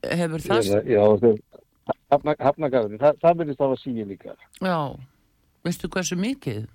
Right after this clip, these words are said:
Speaker 2: Nei, en það var einhver sem sagði mér sextíu sentimetra, ég fór mikið fullur það, sko.
Speaker 1: Já.
Speaker 2: Og hérna, en, en sko, það er, og, og það er náttúrulega, þú veist,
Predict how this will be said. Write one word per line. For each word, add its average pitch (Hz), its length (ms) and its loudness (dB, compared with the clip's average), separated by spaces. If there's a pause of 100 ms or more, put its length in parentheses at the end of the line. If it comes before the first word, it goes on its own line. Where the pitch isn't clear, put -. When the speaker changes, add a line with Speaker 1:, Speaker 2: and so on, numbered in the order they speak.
(920)
Speaker 2:
Nei, 147 760 8
en 147 140 2
það 143 120 0
var 143 160 6
einhver 151 220 0
sem 139 120 -2
sagði 151 260 6
mér 135 100 0
sextíu 156 340 -2
sentimetra, 156 480 0
ég 117 200 0
fór 131 140 -2
mikið 131 280 -4
fullur 147 220 -6
það, 143 140 -2
sko. 110 220 -12 (220)
Speaker 1:
Já. 170 220 -4 (1800)
Speaker 2:
Og 107 180 2
hérna, 107 360 4 (760)
en, 107 220 2
en 113 260 4
sko, 113 220 4
það 120 280 6
er, 110 120 0 (1800)
og, 120 160 2
og 127 140 4
það 131 200 6
er 135 120 6
náttúrulega, 131 400 4
þú 131 120 4
veist, - 320 -6